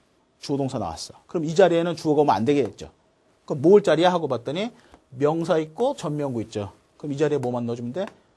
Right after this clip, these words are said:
전치사만 넣어주면 되죠. A, B, C, D에서 답은 전치사. 형용사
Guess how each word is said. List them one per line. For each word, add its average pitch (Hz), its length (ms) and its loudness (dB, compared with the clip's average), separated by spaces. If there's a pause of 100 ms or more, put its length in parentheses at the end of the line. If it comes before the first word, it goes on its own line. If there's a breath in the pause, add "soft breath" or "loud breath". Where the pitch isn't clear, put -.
전치사만 123 560 -12
넣어주면 110 280 -10
되죠. 87 240 -20 (160)
A, 127 120 -2
B, 131 80 -8
C, 123 160 -8
D에서 113 200 -8
답은 135 320 -6 (120)
전치사. - 540 -14 (560 soft breath)
형용사 214 640 2